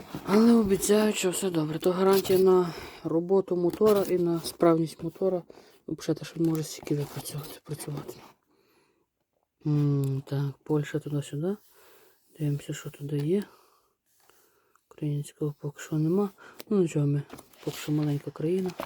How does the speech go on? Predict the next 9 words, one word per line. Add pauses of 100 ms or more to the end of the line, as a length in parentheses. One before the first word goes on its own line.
(640)
Ну,
бачите,
сюди
треба
написати,
а
України
не. (120)
Ну,